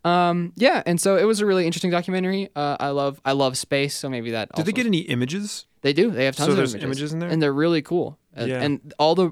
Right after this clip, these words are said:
Speaker 1: all of the stones there are really smooth because they've been in these, it, it, the, the Cassini, uh, probe landed in a ri-, old, a r-, dried up riverbed.
Speaker 2: Hmm.
Speaker 1: And those are the only images we have of the surface. And so there's, like, four pictures. <laughs> Um, but it was super cool.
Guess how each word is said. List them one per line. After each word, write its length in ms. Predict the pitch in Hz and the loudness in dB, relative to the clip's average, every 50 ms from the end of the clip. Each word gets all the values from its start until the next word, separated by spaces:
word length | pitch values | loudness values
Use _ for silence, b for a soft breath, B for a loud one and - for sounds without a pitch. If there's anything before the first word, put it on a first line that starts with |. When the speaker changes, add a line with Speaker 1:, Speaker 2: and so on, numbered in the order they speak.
| - | 0
Speaker 1:
all 280 | _ 160 156 160 180 190 | _ 2 4 4 4 2
of 80 | 180 170 | 2 0
the 60 | 170 | -2
stones 380 | 160 - - 156 147 156 165 | -2 -2 -2 0 0 0 0
there 120 | - 190 196 | 0 0 0
are 140 | 170 139 139 | 0 0 0
really 200 | 147 156 156 151 | 0 0 0 -2
smooth 560 | - - - 151 139 139 139 156 180 214 - - | -2 -4 -4 -2 -2 0 0 0 -2 -4 -6 -4
because 420 | - 147 135 - 139 127 127 127 | -6 -6 -4 -2 -4 -2 -2 -2
they've 260 | 127 127 123 123 123 - _ _ | -2 -2 -2 -2 -4 -10 _ _
been 140 | 127 123 | -8 -4
in 100 | 127 123 | -4 -2
these, 220 | 123 123 123 127 127 127 - _ _ | -2 -2 -4 -6 -8 -14 -18 _ _
it, 300 | - 147 - - 127 - | -6 -4 -4 -4 -6 -2
it, 220 | 170 165 - - - | 0 -2 -2 0 0
the, 240 | 165 156 147 139 147 b b b b b b _ | 0 2 2 0 -2 b b b b b b _
the 80 | 156 151 | -4 -2
Cassini, 520 | - 160 - - 180 180 175 170 160 151 - 120 131 - | 0 0 0 2 2 2 2 2 0 -2 -4 -8 -8 -4
uh, 300 | 147 139 131 120 117 113 | -2 0 0 2 0 -2
probe 400 | - - - 156 147 143 131 127 | -4 -2 0 2 2 2 2 2
landed 440 | 120 120 123 131 135 131 123 120 - - | 2 2 2 2 2 0 0 -2 -2 -4
in 200 | 123 127 127 117 | -6 -6 -4 -4
a 140 | - 113 113 | -4 -6 -6
ri-, 120 | 110 110 - _ | -6 -8 -8 _
old, 180 | - 135 131 - _ | -4 -4 -4 -4 _
a 40 | 123 | -6
r-, 40 | 123 123 127 127 120 | -4 -4 -4 -6 -4
dried 180 | 139 143 131 127 | -2 -2 -2 -2
up 80 | 120 - | -2 -4
riverbed. 400 | 123 127 127 - - - - 160 _ _ _ _ | -6 -8 -8 -10 -12 -14 -14 -18 _ _ _ _
Speaker 2:
Hmm. 340 | 156 143 139 135 131 120 110 | -8 -6 -4 -4 -4 -6 -4
Speaker 1:
And 80 | 104 165 | 0 2
those 120 | 170 180 | 2 4
are 20 | 175 | 4
the 100 | 190 180 | 4 4
only 140 | 160 156 | 4 2
images 260 | 151 143 139 131 123 120 | 2 0 0 -2 -4 -6
we 100 | 107 110 | -6 -4
have 340 | 123 131 123 117 110 104 | -2 0 0 0 0 -2
of 140 | - 104 117 - | -4 -6 -6 -6
the 160 | 117 107 - | -10 -12 -12
surface. 520 | - - 127 127 - - - - - - _ _ _ _ | -12 -12 -12 -12 -12 -14 -20 -20 -20 -20 _ _ _ _
And 100 | - 110 | -16 -8
so 80 | - 120 | -6 -4
there's, 160 | 117 120 - | -4 -2 -2
like, 160 | 113 104 - _ _ _ | -4 -4 -4 _ _ _
four 320 | _ 135 110 104 104 95 - | _ -4 -2 -2 -4 -4 -4
pictures. 480 | - - - - - - - 151 - _ 170 | -8 -10 -10 -10 -12 -14 -14 -16 -10 _ 0
<laughs> 840 | - 220 208 - - 208 180 - - - - - _ _ _ - _ | 2 4 2 4 2 -2 -4 -4 -6 -20 -20 -20 _ _ _ -8 _
Um, 220 | 147 151 143 139 143 | 0 2 2 4 4
but 80 | 147 | 4
it 40 | 156 | 4
was 120 | 160 151 - | 4 2 2
super 220 | - 170 - 185 170 | -2 -2 -2 -2 -4
cool. 320 | - 165 156 156 165 170 | 0 0 0 0 0 -2